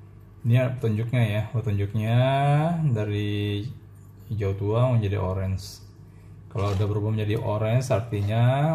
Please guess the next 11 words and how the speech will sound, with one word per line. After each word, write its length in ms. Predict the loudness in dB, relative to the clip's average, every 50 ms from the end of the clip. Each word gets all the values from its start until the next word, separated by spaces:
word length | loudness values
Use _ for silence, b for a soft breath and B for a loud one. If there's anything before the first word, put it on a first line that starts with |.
| 0 -2
udah 160 | -2 -2 -2
siap 320 | -4 -4 -4 -4 -4 -4
untuk 240 | -6 -6 -4 -4 -4
digunakan 580 | -4 -4 -6 -6 -6 -6 -6 -8 -8 -8 -10 -8 -6
ya. 160 | -6 -6 -6 -6 -6 -12 -18 -20 -20 -20 -20 -20 -20 B B B B B B B B B B B -18
Oke, 160 | -8 -2 2 2
ini 320 | 2 4 2 2 2 2
ada 80 | 2 2
sejam 320 | 0 0 -2 -2 -2 -2
lebih 400 | -4 -4 -4 -2 -2 0 0 0
ya. 80 | 0